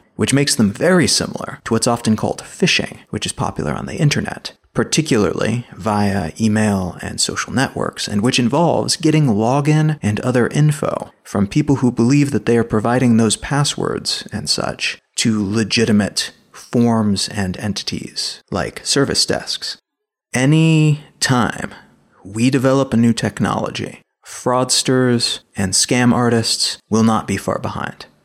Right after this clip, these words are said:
And in some cases, they will innovate within that space in impressive ways to ensure that they can keep fleecing people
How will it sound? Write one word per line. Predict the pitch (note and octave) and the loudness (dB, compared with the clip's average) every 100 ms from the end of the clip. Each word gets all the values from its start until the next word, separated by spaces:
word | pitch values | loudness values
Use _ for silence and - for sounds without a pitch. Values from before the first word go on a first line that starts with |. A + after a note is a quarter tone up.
| _ | _
And | - A2 | -4 0
in | A#2 | 2
some | - G3+ | 4 4
cases, | C3 F#2+ D2+ E2 | 4 0 -2 -4
they | - D3+ | 0 4
will | D#3 D3 | 4 4
innovate | - D#3 E3 - - - - _ | 4 4 4 2 -4 -10 -16 _
within | A#2 A#2+ D3+ | 0 2 4
that | D3+ C#3+ - | 4 2 0
space | - - - - - - - _ - | 0 0 0 -2 -6 -6 -12 _ 0
in | A#2+ A#2+ G#2+ | 4 4 4
impressive | C3 B2+ B2 - - D3+ - C#3 G2+ | 2 2 2 -4 0 2 4 2 2
ways | G#2+ D3+ D#3 - - - - - | 0 2 0 -2 -8 -12 -12 -4
to | - A2 | -2 2
ensure | A#2 G#2+ - D#3+ D3 - - _ | 2 2 2 2 2 0 -6 _
that | G#2+ | -2
they | A2+ | 0
can | A#2 A2+ | 0 0
keep | - B2+ | 0 -2
fleecing | - - E3 D#3 - G#2 | -2 -2 0 2 0 0
people | - - G#1+ - | -4 -6 -8 -10